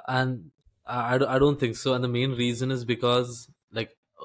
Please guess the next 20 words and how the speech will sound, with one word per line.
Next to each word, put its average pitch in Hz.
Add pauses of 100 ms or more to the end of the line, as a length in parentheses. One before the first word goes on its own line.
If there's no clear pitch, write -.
(100)
I 117
agree 120
that 120
they 120
do 123
have 117
some 120
amazing 110
players 110
and 104
they 110
have 110
one 113
of 113
the 117
best 104
coaches 113
in 110
the 104
world. 104